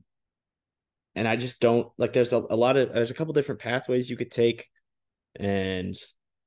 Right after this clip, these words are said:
like, if you really want just a super rebounding big who maybe has some funk to him, but none of the funk is functional at all.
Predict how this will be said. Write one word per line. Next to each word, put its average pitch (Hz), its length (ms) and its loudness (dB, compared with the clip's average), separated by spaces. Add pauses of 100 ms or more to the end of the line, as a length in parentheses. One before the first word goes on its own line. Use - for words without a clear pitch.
(240)
like, 95 180 -8
if 110 120 -10
you 110 120 0
really 120 400 6
want 104 480 2
just 104 220 -4
a 92 60 -8
super 107 340 -2
rebounding 101 560 0
big 101 440 2
who 92 220 -6
maybe 104 360 2
has 107 280 0
some 104 180 -6
funk 107 300 -4
to 123 200 2
him, 123 140 0 (320)
but 110 120 2
none 123 220 4
of 127 80 2
the 104 80 0
funk 117 420 -4 (380)
is 101 480 2 (200)
functional 98 640 -4
at - 280 -4
all. 87 440 0